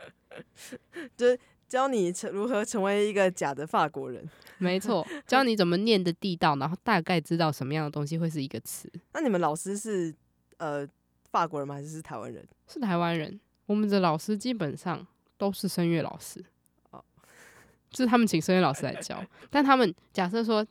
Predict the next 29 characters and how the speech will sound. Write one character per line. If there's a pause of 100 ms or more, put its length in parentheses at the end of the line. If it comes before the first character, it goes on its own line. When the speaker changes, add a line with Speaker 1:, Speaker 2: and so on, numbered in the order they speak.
(140)
Speaker 2:
今
天
是
法-，
法
国
的 (520)
法
文
语
韵
好
了， (260)
那
可
能
就
是
留
法
的
德
国，
这， (260)
我
在
讲
什
么？